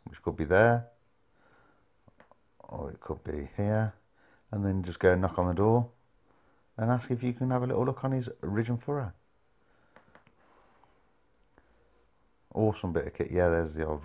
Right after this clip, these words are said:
uh, stream or river there, look.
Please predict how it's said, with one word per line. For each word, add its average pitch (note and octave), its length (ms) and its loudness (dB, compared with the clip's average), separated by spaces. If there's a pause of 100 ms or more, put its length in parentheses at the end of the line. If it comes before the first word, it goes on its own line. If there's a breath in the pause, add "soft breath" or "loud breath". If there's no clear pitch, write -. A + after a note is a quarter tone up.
(160)
uh, D2+ 220 -6 (760 soft breath)
stream E2 480 -2
or D2+ 140 -2
river D#2 260 -2
there, D#2 280 0
look. F2 240 -6